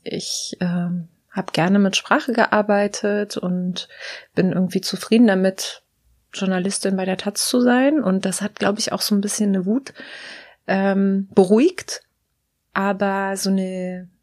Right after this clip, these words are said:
so ein Gefühl von, es läuft hier nicht gerecht zu,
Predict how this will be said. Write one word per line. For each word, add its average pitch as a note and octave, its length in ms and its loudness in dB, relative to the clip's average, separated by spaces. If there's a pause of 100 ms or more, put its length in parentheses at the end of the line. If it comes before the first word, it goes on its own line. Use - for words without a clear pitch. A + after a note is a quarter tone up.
(260)
so - 140 -6
ein F3+ 100 0
Gefühl A#3+ 400 2
von, G#3 640 2
es - 300 -2
läuft G#3+ 320 6
hier G#3+ 80 4
nicht A3 260 0
gerecht A3 320 -2
zu, D4+ 240 6